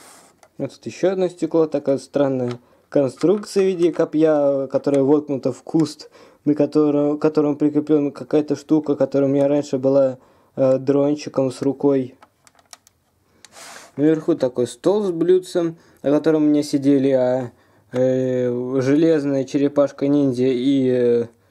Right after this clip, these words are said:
доктор из четвёртой серии «Антибак Рискуй». Но, к сожалению, я уже использую этих персонажей для другой сценки.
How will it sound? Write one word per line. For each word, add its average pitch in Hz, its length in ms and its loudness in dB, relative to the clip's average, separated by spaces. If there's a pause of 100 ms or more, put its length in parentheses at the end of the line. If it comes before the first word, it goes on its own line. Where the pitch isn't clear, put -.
(200)
доктор 135 800 0 (260)
из 135 200 0
четвёртой 139 500 -2
серии 135 300 0
«Антибак 131 500 -2
Рискуй». 131 540 -2 (420)
Но, 123 580 -2 (460)
к - 80 -18
сожалению, 139 600 2
я 127 200 2
уже 123 720 0
использую 135 360 0
этих 123 220 -10
персонажей 127 640 -2
для 123 160 -4
другой 123 320 -2
сценки. 170 600 -2